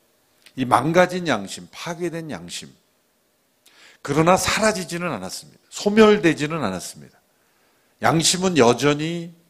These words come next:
존재합니다. 희미하지만 하나님을 알 수 있는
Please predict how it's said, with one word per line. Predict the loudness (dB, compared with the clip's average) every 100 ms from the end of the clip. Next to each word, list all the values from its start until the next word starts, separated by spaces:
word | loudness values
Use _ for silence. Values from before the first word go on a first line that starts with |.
| _ _ _ _ _
존재합니다. | -2 -2 0 -2 -2 -6 -14 -18 _ _ _ _ _ _ _ _ _ _ _ _ _
희미하지만 | 0 2 4 4 4 0 -6 -8 -12 _ _ _ _ _ _ _ _ _ _ _
하나님을 | -4 2 2 2 4
알 | 4 2
수 | -2 -4
있는 | -6 -6 -8 -8 -12 -16